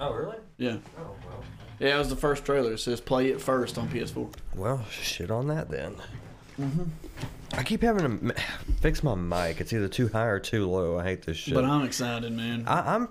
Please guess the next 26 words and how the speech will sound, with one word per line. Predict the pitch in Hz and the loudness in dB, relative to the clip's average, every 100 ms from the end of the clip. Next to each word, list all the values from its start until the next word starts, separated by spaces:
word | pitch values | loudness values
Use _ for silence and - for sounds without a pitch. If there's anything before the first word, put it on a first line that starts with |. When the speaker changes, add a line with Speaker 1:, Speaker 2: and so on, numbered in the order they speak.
| - | -2
Speaker 1:
I'm, | 156 214 - - - | 0 0 -2 -4 4
Speaker 2:
I'm | 202 | 6
gonna | 151 | 6
get | 139 147 | 6 4
it | |
on | 113 | 2
PlayStation, | 107 113 110 113 | 0 0 0 2
Speaker 1:
I'm | 190 269 | 4 4
Speaker 2:
bro. | 269 | 2
Speaker 1:
actually | 226 214 165 | 2 4 4
really | 120 151 170 156 | 4 4 6 4
happy | 143 143 147 131 | 2 2 2 4
that | 113 | 4
you're | 98 113 110 | 4 4 4
excited | 82 - 92 82 87 82 | 2 0 2 2 2 2
because | - 123 - | 2 2 4
up | 139 160 | 2 4
until | 156 139 | 2 4
now | 117 113 123 | 4 4 4
you | 120 | 4
haven't | 113 107 101 | 2 2 2
been | 104 98 | 2 2
too | - - 127 113 | 0 4 4 4
excited | - - 98 95 80 78 | 0 2 2 4 2 0
about | 76 65 65 | 0 0 0
it. | 50 | -2